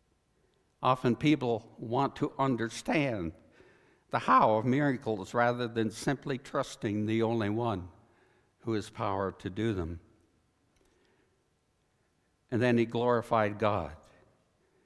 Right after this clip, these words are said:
He did the work God had sent him to do and revealed the power of God. Finally, Jesus got the attention of others besides this man.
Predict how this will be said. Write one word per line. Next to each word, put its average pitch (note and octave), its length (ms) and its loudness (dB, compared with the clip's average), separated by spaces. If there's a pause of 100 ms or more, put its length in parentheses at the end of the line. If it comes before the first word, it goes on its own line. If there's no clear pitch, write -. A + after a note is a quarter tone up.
(180)
He B2 100 -2
did C3 240 2
the C3+ 80 2
work C3+ 400 0
God A#2+ 360 4
had G2+ 200 -4
sent C3 280 2
him C3 160 -4
to C3 60 -6
do A#2 480 -2 (1000)
and A2 180 -2
revealed A#2 600 0
the - 80 -6
power F#2 640 0 (640)
of F#2+ 160 -8
God. F2+ 400 -2 (1040)
Finally, G#2+ 580 2 (1200)
Jesus D#3+ 320 4
got D3 240 4
the C3 140 0
attention A#2+ 580 0
of A2+ 160 0
others A#2 460 0
besides A#2+ 480 -2
this G2+ 160 -8
man. G2 320 -2